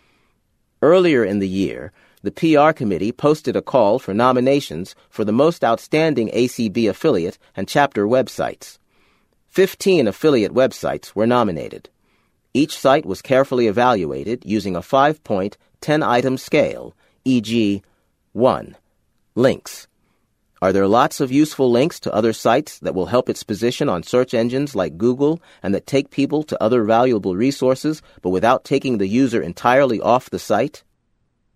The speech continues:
Very poor, one, two, three, four, five, excellent.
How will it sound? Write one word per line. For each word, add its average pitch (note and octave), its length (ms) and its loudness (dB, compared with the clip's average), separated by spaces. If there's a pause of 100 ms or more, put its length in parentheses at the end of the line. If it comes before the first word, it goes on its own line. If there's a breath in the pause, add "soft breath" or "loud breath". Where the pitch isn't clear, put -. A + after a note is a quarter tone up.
(160)
Very G#2+ 300 2
poor, D3 500 0 (160)
one, F#2+ 440 -2 (640)
two, G#2+ 420 -4 (540)
three, G#2 460 -2 (580)
four, G#2 480 0 (580)
five, G#2 480 0 (380)
excellent. - 540 -4